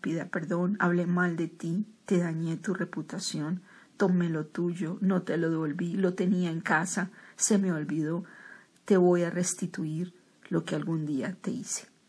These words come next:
¿Estás es-, pensando eso?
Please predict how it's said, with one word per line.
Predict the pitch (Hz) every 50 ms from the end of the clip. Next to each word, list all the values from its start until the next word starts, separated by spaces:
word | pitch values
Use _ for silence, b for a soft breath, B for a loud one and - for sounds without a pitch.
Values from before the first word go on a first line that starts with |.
| _ _ _ _ _ _ _ _ _ _ _ _ -
¿Estás | - - - - 170 - 180
es-, | 175 -
pensando | - - - 190 180 185 180 - 180 160 170 160 160 -
eso? | 240 214 - - - 214